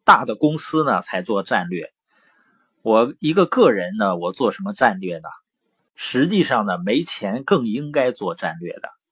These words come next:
要想明白自己究竟要去哪儿。很多人每天感觉自己很忙，实际到最后呢，发现没干成什么事儿，就是在用战术上的勤奋来掩盖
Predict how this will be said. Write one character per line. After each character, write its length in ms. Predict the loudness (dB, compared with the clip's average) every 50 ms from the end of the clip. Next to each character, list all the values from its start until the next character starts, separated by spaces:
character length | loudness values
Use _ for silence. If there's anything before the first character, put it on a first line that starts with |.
| _ _ _ _ _ _ _ _ _ _ _ 6
要 160 | 8 8 8
想 340 | 6 2 0 0 0 0 -2
明 260 | -6 -6 -6 -2 0
白 200 | 2 2 2 0
自 180 | -2 -4 -6
己 180 | -4 -6 -10 -12 -6
究 300 | 2 4 6 6 6 2
竟 200 | 0 -2 -2 0
要 200 | 2 4 2 2
去 260 | 0 -4 -4 -4 -4
哪 100 | -2 -4
儿。 100 | -6 -6 -8 _ _ _ _ _ _ _ _ _ _ _ _ _ _
很 240 | _ -6 -4 2 6
多 120 | 6 8
人 160 | 8 8 4 2
每 160 | 0 -4 -4
天 200 | -4 -4 -2 0
感 200 | 0 0 0 0
觉 120 | -2 -4
自 160 | -2 -4 -2
己 100 | -2 -2
很 240 | -2 -2 -6 -8 -10
忙， 340 | -10 -8 -2 -2 -2 -2 -2 _ _ _
实 240 | -12 -2 0 0 2
际 160 | 2 2 2
到 160 | 4 2 2
最 140 | 2 -2 -2
后 220 | 2 2 2 2
呢， 180 | 2 0 0 2
发 180 | 2 0 0
现 320 | 0 -2 -4 -6 -6 -8 -12 _
没 160 | -4 -4 -2
干 240 | 0 2 0 0 0
成 160 | -4 -10 -10
什 100 | -10 -8
么 100 | -8 -8
事 180 | -8 0 0 2
儿， 120 | 2 0 _ _ _ _ _ _ _ _ _ _ _ _ _ _ _ _
就 180 | 6 8 8
是 180 | 8 6 2 2
在 180 | 4 6 6 6
用 440 | 4 0 -2 0 0 -2 -2 0
战 260 | 4 6 6 6 6 2
术 220 | -2 -4 -4 0
上 180 | 0 0 0 2
的 120 | 0 -2
勤 400 | -2 -4 -6 -4 -4 -4 -4 -2
奋 260 | 0 0 0 0 -2 _
来 140 | _ 2 2
掩 440 | 2 0 -2 -4 -6 -6 -6 -12 -12 0
盖 320 | 4 4 4 4 2 -4